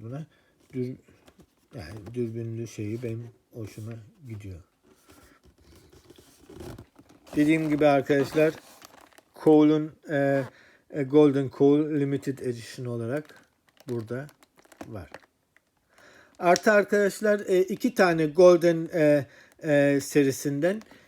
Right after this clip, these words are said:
e, yaz setlerinde çıkacak. Küçük bir yaz setlerine de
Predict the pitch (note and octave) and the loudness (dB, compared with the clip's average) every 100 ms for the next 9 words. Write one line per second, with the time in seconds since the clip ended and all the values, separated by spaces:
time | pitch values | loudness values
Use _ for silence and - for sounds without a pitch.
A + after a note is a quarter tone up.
0 | - E3+ D#3+ D#3 D#3 E3 F#3 F#3 - - | -6 0 2 2 2 6 6 6 -6 -18
1 | - - C3 - B2+ A#2 A2 - - A2 | -18 -6 -6 -6 -8 -8 -10 -12 -10 -6
2 | F3+ G3+ - - _ _ G3+ - G3 - | -4 -6 -16 -20 _ _ -10 -8 -10 0
3 | F3 E3 D#3+ E3 F3 E3 - D#3 D#3 D3 | 2 2 0 0 2 2 2 -2 0 -2
4 | C#3+ C#3+ C#3+ E3+ | -2 -4 -2 -4